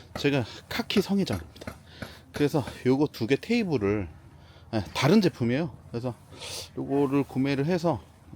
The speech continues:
요렇게 좀 이었습니다. 이, 이 테이블 높이에 딱 맞아갖고 정말 뭐 밥 먹는데도 그렇고 너무 좋아요. 저희가 요게 다 좀 원터치 뭐 요런 식으로 해서, 어, 원액션 식으로 해서 한 방에 접을 수 있게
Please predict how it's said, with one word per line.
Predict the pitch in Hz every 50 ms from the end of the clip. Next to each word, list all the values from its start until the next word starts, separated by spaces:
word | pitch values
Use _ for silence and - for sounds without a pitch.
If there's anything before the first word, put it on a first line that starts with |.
| - - 135
요렇게 | 135 135 127 - - 120 101 - - - - - - - - - - - -
좀 | - 131 107
이었습니다. | 101 123 135 - - 104 92 95
이, | 92 113 - - - -
이 | 151 156
테이블 | - - 254 247 226 165
높이에 | 131 - 175 165
딱 | - 226
맞아갖고 | 147 98 101 107 120 117 107 - - 160 110 90 87 - - - - - - - - - -
정말 | - 147 151 170 180 160
뭐 | 123 135 139 123 - - - - - - -
밥 | - 139
먹는데도 | 165 196 202 196 190 180 165 160 139 131
그렇고 | 113 104 - - 156 139 - - - - - - - - - -
너무 | - - 233 202
좋아요. | - 120 107 95 92 85 - - - -
저희가 | - 135 143 147 131 131
요게 | 110 104 110 127 120 -
다 | - - 135 135 123 - - - - - - - - -
좀 | - 165 160 147 123 - - - -
원터치 | 113 131 151 - - 220 - - - - 127 156 214 - - -
뭐 | - 113 101
요런 | 101 113 143 180 180
식으로 | - - 139 117 117 104 95
해서, | 87 87 - 98 87 82 - - - - - - - - - - - -
어, | 95 92
원액션 | 92 104 120 139 165 151 - - 160 143 131 120
식으로 | - 127 110 107 101 98
해서 | 95 110 113 104
한 | - - - 214 240 233
방에 | 247 233 208 170
접을 | - - 107 110 117
수 | - - 90
있게 | 85 - - 90 87